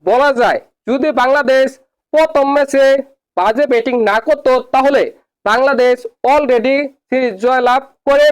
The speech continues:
ফেলতো। দেখেন, বর্তমান পারফরম্যান্সের উপর ভিত্তি করে বলা যায় শ্রীলঙ্কা চাইতে বাংলাদেশ অনেকটা এগিয়ে রয়েছে। এই ম্যাচে ব্যাটিংয়ে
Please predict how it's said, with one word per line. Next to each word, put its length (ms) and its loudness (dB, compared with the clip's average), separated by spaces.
ফেলতো। 340 0
দেখেন, 300 0
বর্তমান 440 0
পারফরম্যান্সের 760 -2
উপর 220 0
ভিত্তি 340 -4
করে 180 2
বলা 200 2
যায় 220 2
শ্রীলঙ্কা 500 0
চাইতে 300 0
বাংলাদেশ 460 0
অনেকটা 420 -2
এগিয়ে 260 2
রয়েছে। 280 -2
এই 260 2
ম্যাচে 300 0
ব্যাটিংয়ে 500 0